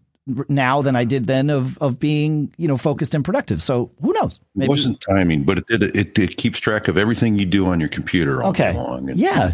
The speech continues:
Speaker 2: how much time you spend on any given
Speaker 1: Yeah.
Speaker 2: task. And
Speaker 1: Yeah.
Speaker 2: yeah.
Speaker 1: Yeah.
Speaker 2: It's not something I think I wanna see, how much time I waste.
Speaker 1: Well, I, I,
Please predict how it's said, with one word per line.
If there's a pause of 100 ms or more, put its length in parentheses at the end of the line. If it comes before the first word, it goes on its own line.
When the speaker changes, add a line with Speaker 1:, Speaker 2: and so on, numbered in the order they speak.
(140)
Speaker 2:
how
much
time
you
spend
on
any
given
Speaker 1:
Yeah.
Speaker 2:
task.
And (300)
Speaker 1:
Yeah. (480)
Speaker 2:
yeah. (340)
Speaker 1:
Yeah. (140)
Speaker 2:
It's
not
something
I
think
I
wanna
see, (100)
how
much
time
I
waste.
Speaker 1:
Well,
I, (380)
I,